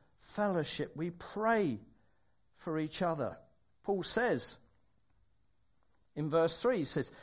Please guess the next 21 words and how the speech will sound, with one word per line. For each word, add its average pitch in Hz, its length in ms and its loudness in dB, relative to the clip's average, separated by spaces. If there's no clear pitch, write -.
"Meanwhile, 202 880 6
praying 202 380 8
also 175 800 2
for 208 280 2
us." - 460 0
In 139 140 -2
Ephesians 147 560 -2
six, 180 320 -4
verse 160 340 0
nineteen, 165 600 4
he 165 100 2
says, - 300 -2
"Pray 285 380 8
for 208 200 4
me 120 380 2
that 160 200 -2
utterance 180 600 0
may 165 220 4
be 156 180 0
given 190 420 0
me, 101 260 -2